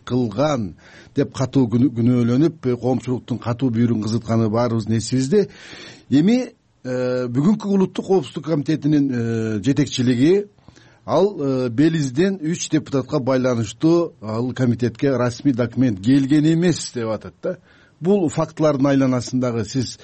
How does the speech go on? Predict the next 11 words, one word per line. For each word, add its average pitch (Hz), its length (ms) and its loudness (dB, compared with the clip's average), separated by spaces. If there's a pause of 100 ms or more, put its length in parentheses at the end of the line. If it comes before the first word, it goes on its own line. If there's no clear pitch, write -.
(260)
э, 104 200 -4
кандай 135 340 2
баамдап 151 420 0
жатасыз? 135 500 -8 (180)
Эмне 127 240 2
үчүн 160 180 0
мындай? 143 480 2 (180)
Эки 117 200 -4
ача, 127 260 -4
эмне 110 220 -2
үчүн 123 240 -4